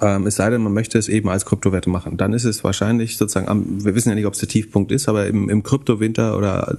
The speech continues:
das Gleiche gilt für Aktien, ne? Also wenn du so ein Flatex oder so kaufst, wenn die Börse gerade tot ist, ist natürlich auch viel spannender als, äh, am Höhepunkt zu kaufen, wenn, wenn alle hohe ebit-Margen haben und hoch bewertet werden.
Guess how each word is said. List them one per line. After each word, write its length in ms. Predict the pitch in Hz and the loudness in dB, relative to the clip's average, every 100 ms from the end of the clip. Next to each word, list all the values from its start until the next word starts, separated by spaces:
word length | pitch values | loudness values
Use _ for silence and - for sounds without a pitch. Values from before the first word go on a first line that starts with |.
| - | -2
das 200 | - 92 | -2 0
Gleiche 220 | 95 95 | 0 2
gilt 160 | 101 95 | 0 0
für 120 | 80 | -2
Aktien, 320 | 95 - 76 | -2 -2 0
ne? 120 | 98 | 2
Also 140 | 117 85 | 0 0
wenn 80 | 90 | 0
du 160 | 87 92 - - - _ _ | -2 -4 -18 -20 -20 _ _
so 160 | - 90 | -4 0
ein 120 | 92 | 0
Flatex 500 | - 107 107 117 - | 0 0 2 -2 0
oder 180 | 110 104 | 0 2
so 120 | 104 | 0
kaufst, 400 | 101 98 104 - | 0 -2 -2 0
wenn 80 | 95 | 0
die 80 | 98 | 2
Börse 320 | 101 101 104 | 2 2 0
gerade 260 | 98 95 | 0 0
tot 280 | 90 123 131 | 0 0 0
ist, 340 | 104 113 - - _ - | -2 -2 -6 -12 _ -4
ist 140 | - - | 0 0
natürlich 360 | 98 107 101 | 2 0 0
auch 120 | 110 | -2
viel 240 | 117 - 113 | 0 0 0
spannender 560 | - 107 107 107 101 - - - | -2 -2 0 0 -2 -6 -20 -20
als, 400 | - 95 98 - | -2 -2 -2 -4
äh, 320 | - 98 98 | 0 0 0
am 160 | - 98 | 0 2
Höhepunkt 380 | 98 101 90 85 | 0 0 -4 -2
zu 80 | 90 | -2
kaufen, 400 | - 87 90 92 | -2 0 0 0
wenn, 320 | 92 92 92 | 0 0 0
wenn 140 | 90 | -2
alle 340 | 101 98 95 95 | 0 0 0 0
hohe 220 | 101 92 | 2 2
ebit-Margen 800 | 101 95 90 87 87 90 - 90 | 0 0 0 0 0 -2 -2 -2
haben 280 | 90 87 98 | -2 0 -2
und 180 | 95 - - - | -2 -6 -18 -6
hoch 160 | - 98 | -2 -2
bewertet 440 | - 95 92 - | 0 -2 -2 -6
werden. 140 | - | -10